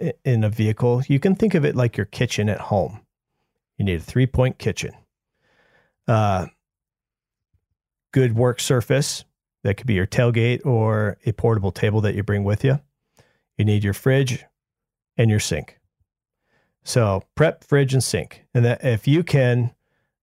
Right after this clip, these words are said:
uh, and then your cooking surface usually is right there next to your prep surface. If you can build a three-point kitchen, you'll thrive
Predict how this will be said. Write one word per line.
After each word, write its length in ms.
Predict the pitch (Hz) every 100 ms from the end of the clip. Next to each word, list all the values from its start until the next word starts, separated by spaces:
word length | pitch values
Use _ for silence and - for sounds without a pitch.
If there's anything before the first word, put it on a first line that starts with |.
| _
uh, 180 | 98 95 -
and 160 | 127
then 80 | 127
your 100 | 120
cooking 360 | - 127 - 107
surface 440 | - 107 101 -
usually 300 | 117 104 101
is 180 | 95 - _ _ -
right 160 | 98 98
there 220 | 95 92 -
next 200 | 95 - -
to 60 |
your 140 | 90 90
prep 400 | - 104 98 -
surface. 540 | - - - - - _ _ _ _ _ _ _ _ _ _ _ _ _ _ _ -
If 140 | 107
you 160 | 175 170
can 220 | 170 160
build 460 | - 143 143 113 117
a 60 |
three-point 520 | - 131 123 127 113
kitchen, 560 | - 147 - 104 104 110 -
you'll 180 | 127 123
thrive 640 | - 120 107 98 104 -